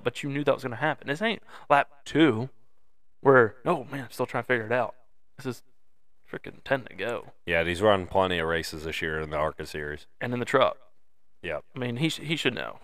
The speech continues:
Speaker 1: And he does. And it just, Luke Fenhaus wasn't happy. Neither was his crew chief. Holy
Speaker 2: No.
Speaker 1: crap. I thought his crew chief was gonna, I thought that was it.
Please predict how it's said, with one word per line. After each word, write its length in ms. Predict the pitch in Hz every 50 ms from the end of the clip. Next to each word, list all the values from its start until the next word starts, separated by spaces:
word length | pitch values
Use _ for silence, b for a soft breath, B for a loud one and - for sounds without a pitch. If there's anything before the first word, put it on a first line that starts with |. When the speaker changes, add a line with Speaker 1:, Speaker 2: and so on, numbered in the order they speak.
| - -
Speaker 1:
And 120 | - 135 160
he 40 |
does. 380 | 170 170 113 80 67 - - - - -
And 160 | 131 127 123
it 60 | 120
just, 240 | 127 120 117 - - 120 - - - - - - - - - - - - - - - - - - - - - - - - - - -
Luke 160 | - 127 -
Fenhaus 340 | - 135 131 131 131 127 -
wasn't 180 | 123 127 120 117
happy. 240 | 117 123 123 131 120
Neither 240 | 113 - 143 156
was 100 | 151 147
his 120 | 135 127 -
crew 180 | - 143 143
chief. 320 | 131 - 117 101 - - - - - - - - - -
Holy 180 | - 139 101
Speaker 2:
No. 120 | 92 78 67
Speaker 1:
crap. 240 | - 123 110 - - -
I 80 | 117
thought 200 | - - 123 110
his 120 | 104 98 -
crew 180 | - 143 131
chief 240 | 127 - 110 104 -
was 140 | - 110 -
gonna, 260 | - 110 101 85 - - - - - - - - - - - - - - -
I 80 | - 117
thought 160 | - 127 107
that 140 | 110 120 110
was 140 | 101 92
it. 240 | 98 117 113 98 -